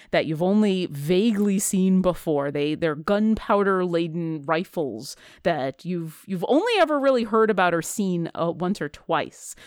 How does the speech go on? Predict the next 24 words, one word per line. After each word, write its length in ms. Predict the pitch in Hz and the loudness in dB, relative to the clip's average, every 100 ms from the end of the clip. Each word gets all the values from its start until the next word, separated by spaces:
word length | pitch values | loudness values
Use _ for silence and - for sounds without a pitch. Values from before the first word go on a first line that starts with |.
| - - | -20 -16
They 220 | 190 226 214 | -2 2 4
are 120 | 196 | 2
imposing 600 | 196 - 370 415 359 269 | 2 -2 2 2 4 2
figures 320 | 277 214 190 | 0 0 -2
that 140 | 160 - | -4 -6
come 180 | 185 | -6
walking, 760 | 156 156 180 220 - 240 202 180 | -6 -2 2 2 2 -4 -4 -4
striding 760 | - - 240 247 262 190 147 - - - | -6 -2 2 2 2 0 -2 -8 -16 -2
into 520 | 226 226 226 - 220 | 0 2 0 0 -2
the 120 | 185 | -2
tavern 360 | - 185 175 165 | -2 -2 -2 -4
after 180 | 139 175 | -6 -8
having 220 | 175 160 - | -8 -10 -4
kicked 340 | - 302 - - | -4 -4 -8 -6
open 320 | - - 185 | -4 -2 -4
the 100 | 165 | -4
door. 440 | 143 170 151 127 - - - | -6 -6 -6 -8 -10 -18 -2
The 100 | 208 | 2
one 420 | 208 185 233 247 247 | 2 2 0 0 -2
looks 560 | - 196 233 - - | -2 0 0 0 -2
around, 720 | 220 175 180 175 165 165 160 - - - | -2 0 0 0 -2 -4 -4 -6 -14 -18
readjusts 720 | - 196 262 262 208 214 - | -4 2 4 4 2 0 0
the 100 | - | 2
monocle 760 | 196 190 180 190 - 170 160 | 4 4 4 2 2 4 4